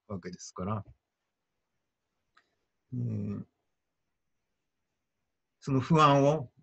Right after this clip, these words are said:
死の不安を、おー、に向き合う。当然、向き合う、いきなりその向き合うって、えー、言っても、そんなにそう簡単にできることではないですから、えー、まあ、で、そもそも、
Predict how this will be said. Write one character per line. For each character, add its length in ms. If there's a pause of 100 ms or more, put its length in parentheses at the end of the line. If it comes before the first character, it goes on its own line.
(240)
死 180
の 120
不 220
安 220
を、 280 (600)
お 580
ー、 60
に 180
向 200
き 200
合 80
う。 180 (1500)
当 100
然、 200
向 260
き 140
合 80
う、 80
い 60
き 80
な 100
り 80
そ 120
の 80
向 140
き 160
合 100
う 40
っ 20
て、 280 (160)
え 40
ー、 120
言 160
っ 40
て 140
も、 180
そ 140
ん 60
な 100
に 100
そ 140
う 20
簡 180
単 140
に 60
で 100
き 80
る 120
こ 80
と 120
で 100
は 60
な 160
い 80
で 80
す 100
か 120
ら、 260 (840)
え 640
ー、 40
ま 100
あ、 20 (760)
で、 120
そ 100
も 80
そ 120
も、 220